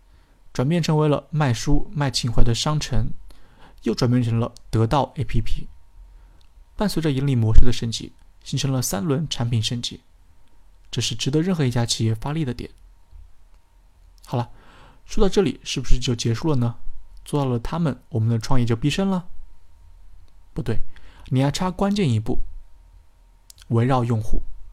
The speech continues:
前两天听说附近开了一家火锅K T V，一楼是火锅，二楼是K T V。这家老板呢，认为用户是喜欢吃完火锅唱着歌的。那么，用户真的是喜欢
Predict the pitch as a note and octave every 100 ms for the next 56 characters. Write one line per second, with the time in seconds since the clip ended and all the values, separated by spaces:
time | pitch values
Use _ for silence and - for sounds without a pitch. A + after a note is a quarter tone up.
0 | - - - - - - - - - -
1 | - G3 G#3+ D#3+ D#3+ - - D3 D3+ C#3+
2 | D3+ C3 B2 C3 B2 B2+ - A#2+ A2+ A#2+
3 | B2+ B2+ A#2 A#2 - - - - - -
4 | A3+ F3 B2 B2+ C#3+ - A#2+ C3 - -
5 | B2+ A2+ A2+ G#2+ A2+ A#2+ A#2 A2 A2+ -
6 | - - - - - - - F#3+ F3 F#3
7 | C#3+ C#3 D3 D3+ - D3+ C3+ B2 C3 B2
8 | B2 B2 - A#2 B2+ - F#3+ F3 D#3 A2+
9 | C3 - B2 A2 C3+ D3+ D3 - _ -
10 | - - - _ - C#3+ C3 - - -
11 | - A#3 A3+ A#3+ C4 B3+ - - B2+ A#2+
12 | C4